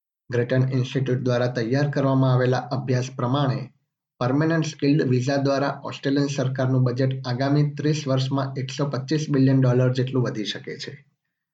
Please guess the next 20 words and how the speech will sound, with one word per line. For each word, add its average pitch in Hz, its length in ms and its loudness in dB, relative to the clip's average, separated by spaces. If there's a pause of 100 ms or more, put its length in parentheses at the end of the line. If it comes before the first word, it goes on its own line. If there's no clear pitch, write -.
(640)
આ 160 200 0
અભ્યાસના 147 440 2
પરિણામો 135 480 2
ઓસ્ટ્રેલિયાની 143 720 2
માઇગ્રેશનની 143 680 2
પ્રણાલીના 143 640 2
ભાગરૂપે 131 560 0
સંસદમાં 135 640 -2
રજૂ 127 260 0
કરવામાં 104 400 -8
આવશે. - 400 -14 (960)
જો 127 220 2
કોઈ 131 160 2
કુશળ 131 420 0
કર્મચારી 127 680 0
કોઈ 117 180 -2
પણ 135 200 -2
વ્યવસાય 123 500 -2
અંતર્ગત 131 640 0
વાર્ષિક 120 600 -2